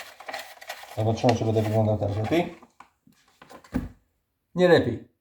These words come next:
ale maseczka działa. Żeby jeszcze, żeby jeszcze ją udoskonalić, można obciąć. Tu ją złoży-, składamy razem,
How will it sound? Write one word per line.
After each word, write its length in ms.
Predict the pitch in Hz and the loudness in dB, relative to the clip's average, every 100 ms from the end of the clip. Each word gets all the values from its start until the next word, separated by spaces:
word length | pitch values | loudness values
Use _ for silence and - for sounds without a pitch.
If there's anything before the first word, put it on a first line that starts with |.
| _ | _
ale 200 | - 147 | -2 0
maseczka 420 | 151 139 147 - 127 | 2 0 0 2 2
działa. 200 | 101 92 - - | 4 2 -2 -8
Żeby 280 | 127 156 160 | 2 2 4
jeszcze, 380 | 165 165 - 151 - - - _ _ _ - _ _ _ - | 2 2 0 -2 -4 -14 -20 _ _ _ -20 _ _ _ -12
żeby 380 | 110 123 165 147 | -8 0 0 0
jeszcze 500 | 147 147 - 135 127 123 - | -2 -2 0 2 2 0 -10
ją 220 | 131 139 127 | -4 -2 -2
udoskonalić, 800 | 123 135 - 117 113 135 180 - - _ - _ _ - _ - | -2 -4 -2 0 2 2 -2 -10 -20 _ -20 _ _ -20 _ -4
można 420 | 127 143 139 127 | 0 2 2 2
obciąć. 540 | 127 - 135 131 - - - - _ _ _ _ _ _ _ | 0 0 0 0 -2 -12 -18 -20 _ _ _ _ _ _ _
Tu 80 | - | -2
ją 120 | 139 | 2
złoży-, 360 | 120 117 113 - | 2 0 -2 -8
składamy 440 | - 127 123 113 | -2 0 2 2
razem, 340 | 104 101 117 | 4 2 4